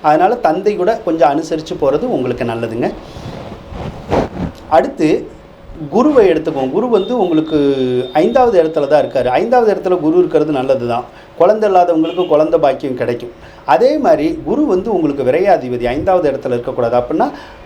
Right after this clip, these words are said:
ஐந்தாவது இடத்துல இருந்தால் குழந்தைகள்னால விரயம்னு அர்த்தம். சில நேரத்துல குழந்தைங்களே விரயமாவாங்க.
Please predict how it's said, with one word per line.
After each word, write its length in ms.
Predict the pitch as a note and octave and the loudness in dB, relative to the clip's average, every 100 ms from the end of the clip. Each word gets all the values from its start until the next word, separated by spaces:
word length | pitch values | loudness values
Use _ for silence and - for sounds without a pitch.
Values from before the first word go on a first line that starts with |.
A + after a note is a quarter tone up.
| C3 | 0
ஐந்தாவது 300 | E3+ A3 G#3 F3+ | 2 4 4 2
இடத்துல 260 | E3 D#3 | 2 -2
இருந்தால் 260 | C#3+ D#3+ - | 2 0 4
குழந்தைகள்னால 760 | D#3 G#3+ A#3 F#3 E3+ D#3 E3+ E3 | 2 4 2 2 2 2 4 4
விரயம்னு 380 | C#3 D3+ D#3 C3+ | 4 2 2 0
அர்த்தம். 280 | A#2+ - C3+ - | -2 -6 -8 -2
சில 120 | D#3 E3 | 0 4
நேரத்துல 320 | F#3 F#3 G#3 - | 2 2 -2 2
குழந்தைங்களே 580 | C#3 E3 F#3 F#3 F#3 G3 G#3 | 2 2 2 2 4 4 4
விரயமாவாங்க. 640 | E3+ D3 C3 A#2 G#2+ G#2 | 4 2 0 -4 -8 -10